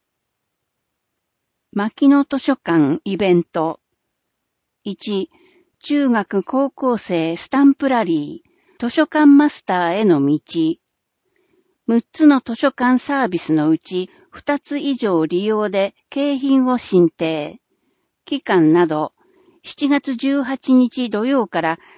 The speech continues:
八月三十一日月曜、午前九時から午後九時。中学生は午後七時まで。日曜祝日は午後五時まで。無料。当日直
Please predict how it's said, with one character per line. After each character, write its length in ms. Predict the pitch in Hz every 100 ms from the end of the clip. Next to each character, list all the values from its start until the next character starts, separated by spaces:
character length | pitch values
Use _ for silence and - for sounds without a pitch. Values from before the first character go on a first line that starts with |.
| _
八 300 | 226 - 277
月 240 | 277 -
三 300 | - 277 262
十 320 | 175 160 160
一 260 | 175 - 208
日 380 | 202 - 190 175
月 320 | 202 214 262
曜、 400 | 240 185 147 160 _ _ _ -
午 160 | 269 277
前 220 | 262 247
九 160 | - 277
時 160 | 240
か 140 | 180 160
ら 180 | 160 -
午 200 | 208 262
後 180 | 247 160
九 200 | - 202
時。 280 | 165 151 - _ _ _ _ _ _
中 260 | - 294 277
学 220 | 277 -
生 320 | - 202 175
は 260 | 160 156 -
午 180 | 196 262
後 180 | 226 214
七 320 | - - 269
時 100 | 202
ま 160 | 160 147
で。 220 | 135 - _ _ _ _ _ _ _ -
日 380 | 226 - 294 302
曜 220 | 285 170
祝 320 | - - 226
日 300 | 226 208 208
は 240 | 196 185 -
午 180 | 233 269
後 220 | 240 208
五 180 | 226 269
時 140 | 196
ま 160 | 156 143
で。 240 | 147 - _ _ _ _ _
無 180 | 196 202
料。 440 | 196 190 165 156 - _ _ _ _
当 240 | 269 269 262
日 340 | 262 254 247
直 140 | -